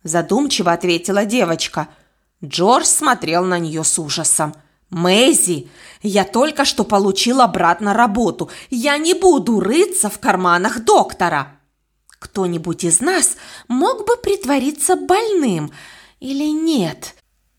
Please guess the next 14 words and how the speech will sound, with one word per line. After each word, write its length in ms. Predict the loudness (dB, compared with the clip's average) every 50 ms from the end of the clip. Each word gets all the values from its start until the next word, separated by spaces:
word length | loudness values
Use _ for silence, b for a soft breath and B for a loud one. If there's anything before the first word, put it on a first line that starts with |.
| _ _ 0
Мэйзи 480 | 2 4 4 4 4 2 2 2 0 0
замолчала 720 | 0 0 0 0 0 -2 -2 0 0 2 2 2 2 2
на 140 | 2 0 0
секунду. 720 | 0 0 -2 -4 -2 0 0 0 0 0 -2 -6 -8 -10 _ _ _ _ _ _ -18
«Джордж, 640 | -12 -6 -2 0 2 2 2 0 0 -2 -4 -6 -8 -8 -6
нельзя 560 | -4 -2 -2 -2 -2 -2 -2 -2 0 0 0
никому 440 | 0 0 0 0 0 2 2 2 2
рассказывать! 960 | 2 2 2 0 0 2 2 2 2 2 0 0 -2 -2 -4 -6 -10 -12 -20 _ _ _ _ _ _ _ _
Представляешь, 800 | -8 -8 -6 -4 -6 -4 -2 0 0 0 2 2 2 2 2 2
что 340 | 0 0 2 4 4 4 4
будет 420 | 4 0 -2 -4 -4 -4 -6 -4
с 40 | -4
семьёй 420 | -4 -2 -2 -2 0 0 0 0
Салли, 540 | 0 0 0 0 2 2 2 2 0 0 B